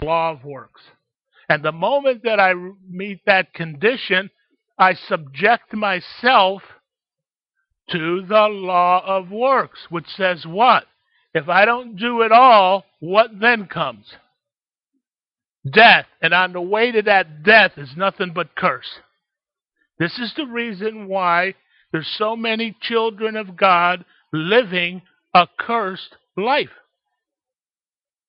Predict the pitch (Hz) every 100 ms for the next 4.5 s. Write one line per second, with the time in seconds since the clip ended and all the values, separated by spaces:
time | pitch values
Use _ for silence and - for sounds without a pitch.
0 | _ _ _ _ _ _ _ _ _ _
1 | _ _ _ _ _ _ _ _ _ _
2 | _ _ _ _ _ _ _ _ _ _
3 | _ _ _ - 220 269 - 240 - 240
4 | 180 220 214 185